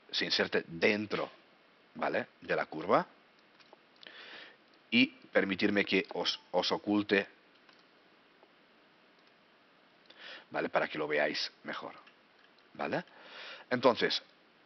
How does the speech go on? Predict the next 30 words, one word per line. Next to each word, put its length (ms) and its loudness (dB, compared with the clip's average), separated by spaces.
¿qué 100 4
le 120 8
puedo 220 10
decir? 320 4
Bueno, 340 2
quiero 200 6
que 120 4
me 80 4
incrementes 760 2
los 240 2
objetos. 600 -2
¿Cuánto 360 8
quieres 280 2
que 80 -4
incremente? 500 -6
Bueno, 180 -4
pues 180 -4
le 40 -2
voy 120 4
a 20 6
decir, 300 0
quiero 180 0
que 60 -4
me 80 -4
incrementes 420 0
cero 280 6
un 120 8
milímetro. 520 2
¿Os 100 -8
fijáis? 460 2